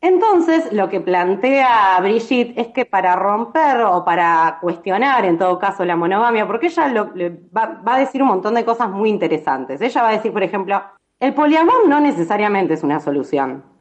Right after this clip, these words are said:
frente a la monogamia. ¿Por qué? Porque vos podés optar por una modalidad, si se quiere, poliamorosa, pero si vos no cambiás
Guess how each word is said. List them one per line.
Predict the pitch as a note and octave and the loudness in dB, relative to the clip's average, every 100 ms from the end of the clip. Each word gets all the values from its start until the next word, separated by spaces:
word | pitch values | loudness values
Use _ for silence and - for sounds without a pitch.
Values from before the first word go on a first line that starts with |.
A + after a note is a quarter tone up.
| _ | _
frente | - F3+ F3 F3 F3 E3 | -4 -2 0 0 0 2
a | D#3+ D#3+ | 2 2
la | D#3 | 0
monogamia. | D#3 D#3 D3 C#3 C3 B2+ - | 0 0 0 -2 -2 -6 -2
¿Por | G#3+ A3+ | 0 0
qué? | G#3+ D#3 C#3 - _ _ | -2 -2 -4 -10 _ _
Porque | A#3+ A#3+ D4+ | -2 0 2
vos | E4 A#4 | 2 2
podés | - B3 F#3 D#3+ - - | 0 2 2 0 -4 -4
optar | G3+ G3 - D4+ E4 F4 - | -4 -2 -2 2 2 0 -2
por | G#3+ G#3 A#3 A3+ | 0 2 0 -2
una | A3+ A3+ | 0 0
modalidad, | A3 G#3+ G#3+ G#3+ A3+ A#3 A#3 | 2 2 2 2 2 2 2
si | G3+ | -2
se | F3 E3 | 0 -2
quiere, | - C4 G3+ E3+ | 0 0 2 2
poliamorosa, | E3 - F#3+ F#3+ F#3+ G#3 B3 D#4+ D#4+ D#4 E4 F4+ - - _ _ | 0 -2 -2 0 2 2 2 2 0 0 0 0 -8 -20 _ _
pero | - D4 D4+ | 0 0 2
si | D#4 | 2
vos | A4 C5 | 4 4
no | D4+ D4+ | 2 2
cambiás | C4+ A3+ G#3+ F3 D#3+ D#3 - | 0 0 2 2 2 0 -6